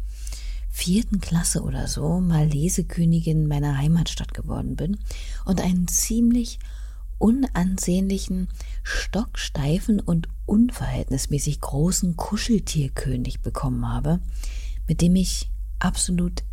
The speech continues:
nichts anfangen konnte. Ansonsten sind mir nur noch grau in Erinnerung ein Minigolfturnier unter Freundinnen, das ich mal gewonnen hab,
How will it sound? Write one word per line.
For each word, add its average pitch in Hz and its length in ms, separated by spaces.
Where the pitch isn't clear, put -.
nichts 160 600
anfangen 156 400
konnte. - 400
Ansonsten 220 640
sind 208 360
mir 190 220
nur 185 140
noch 180 200
grau 160 320
in 190 120
Erinnerung 175 720
ein 151 380
Minigolfturnier 202 1200
unter - 200
Freundinnen, 196 840
das 180 160
ich 175 100
mal 180 160
gewonnen 170 460
hab, 175 180